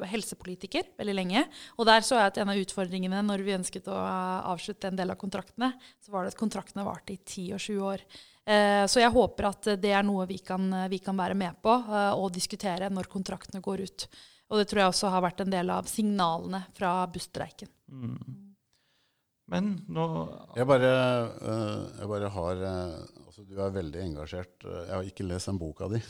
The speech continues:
Speaker 3: men, eh, men jeg har lyst til å s-, at du sier noe om, om engasjementet ditt mot rasisme, eh, fascisme for den del.
Speaker 1: Mm.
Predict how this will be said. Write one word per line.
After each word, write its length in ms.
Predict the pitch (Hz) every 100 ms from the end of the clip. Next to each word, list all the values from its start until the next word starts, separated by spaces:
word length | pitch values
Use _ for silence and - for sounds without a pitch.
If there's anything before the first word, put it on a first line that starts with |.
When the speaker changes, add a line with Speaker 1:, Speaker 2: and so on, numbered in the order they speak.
| -
Speaker 3:
men, 160 | 92 95
eh, 640 | 95 95 95 92 87 87 90 - - _ _
men 100 | 101
jeg 20 | 107
har 80 |
lyst 200 | 101 92
til 100 | -
å 160 | 104 110
s-, 260 | - - -
at 240 | - 101 104
du 140 | 98
sier 360 | 104 - 104 80
noe 220 | 90 101 92
om, 380 | 92 98 104 101
om 420 | 101 - 92 92
engasjementet 640 | 92 90 92 87 73 80
ditt 280 | 87 82 - 95
mot 280 | 82 82 -
rasisme, 560 | 85 85 104 - 104 104 98 -
eh, 640 | 87 85 85 80 78 76 76 -
fascisme 640 | - 85 85 - - 95 92
for 160 | 98
den 160 | 90 90
del. 260 | 92 101
Speaker 1:
Mm. 140 | -